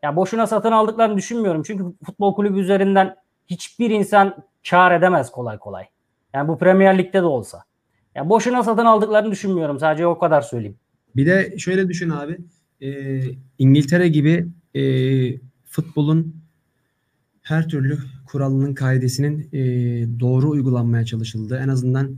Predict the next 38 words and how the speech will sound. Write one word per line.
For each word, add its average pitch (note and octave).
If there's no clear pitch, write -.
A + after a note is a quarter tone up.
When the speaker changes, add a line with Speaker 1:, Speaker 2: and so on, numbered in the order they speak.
Speaker 2:
e, B2+
bir B2+
şeyler C3+
yapılırken C#3
insanların C3+
kafasında C3
acaba C3
birileri C3
bir B2
şey C#3+
mi C#3
götürüyor B2+
sorusunun B2+
olmadığı B2
bir B2
ülke A#2+
var. E3+
Bir C#3
de, F#3
e, B2+
bizim D#3+
gibi F3
sürekli E3+
her D#3
atılan D#3+
adımda, C#3+
e, C3+
acaba E3
ne E3
oluyor F3
lan E3
diye D3
böyle D#3+
gerildiğimiz D#3
bir C3+
futbol -
ortamı A#2
var. -